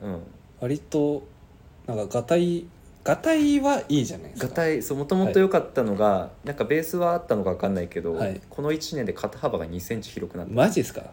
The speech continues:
Speaker 1: うん。
Speaker 2: え？
Speaker 1: あの、スポーツコートの体型補正が、数値が一年前と全然違った。
Speaker 2: それ、一センチず-、片方一センチですか？
Speaker 1: いや、両-、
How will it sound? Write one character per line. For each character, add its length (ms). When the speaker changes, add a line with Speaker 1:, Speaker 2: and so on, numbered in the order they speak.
Speaker 1:
う 80
ん。 120
Speaker 2:
え？ 100
Speaker 1:
あ 20
の、 160
ス 80
ポ 120
ー 40
ツ 80
コ 80
ー 40
ト 100
の 60
体 180
型 160
補 80
正 200
が、 260
数 220
値 140
が 200
一 220
年 120
前 100
と 80
全 180
然 100
違 40
っ 0
た。 40
Speaker 2:
そ 100
れ、 220
一 140
セ 220
ン 80
チ 140
ず-、 200
片 320
方 320
一 160
セ 160
ン 80
チ 120
で 40
す 80
か？ 80
Speaker 1:
い 40
や、 120
両-、 260